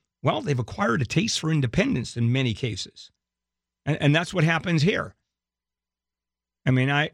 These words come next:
I tend to talk to management here about, you know, when people are coming back, uh, when they're not, uh, working at home. And, uh, their, uh, management here is changing,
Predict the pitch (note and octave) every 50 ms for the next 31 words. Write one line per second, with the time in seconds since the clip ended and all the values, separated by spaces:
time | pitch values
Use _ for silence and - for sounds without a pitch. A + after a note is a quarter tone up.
0 | - C#3+ F#3 D#3+ D#3+ E3 D3+ _ - - F#3+ E3 D3 C#3+ - D3 C#3+ C#3 B2 -
1 | C#3+ C3+ C#3 D3+ D3+ D3 C3+ C3+ - C3+ B2 A2 G2 B2+ B2+ A#2+ A#2 A#2+ A#2 B2
2 | B2 B2 A#2+ A#2+ A#2 - _ _ _ _ - B2+ C3 B2+ - - A2+ B2+ C#3 C#3+
3 | C3+ - D3 C#3+ - - C#3 C3+ C3 A2+ - C#3+ C#3 C3 B2+ A#2 B2+ A#2+ A#2+ A#2+
4 | A#2+ - - - _ _ _ _ _ _ - - - - - - A#2 C3 C3 C3+
5 | C#3 C#3 C3+ C3 C3+ C3 B2+ B2+ C3 C3+ C3+ C3+ C3 - _ _ _ _ _ _
6 | _ - B2 C3 - - B2+ C3 C#3+ D3 - D#3 D3+ C#3+ C3 A#2+ A2 C3+ C3+ C3
7 | C3 C3 C3 C3 C3+ - _ _ _ _ _ _ _ _ _ - B2 B2 B2 B2+
8 | B2+ B2+ B2+ B2+ B2+ B2+ B2+ B2 B2 B2 B2 A#2+ A#2+ B2 B2 - C3 C3 E3 G#3
9 | A3 G3 - C#3+ C3+ C3 - C#3 - - - C#3 D3+ E3 G3 F3 E3 G#3 F3+ E3
10 | F3+ G3+ G3 E3+ - - D#3+ F3+ B3+ C#4+ - - - - -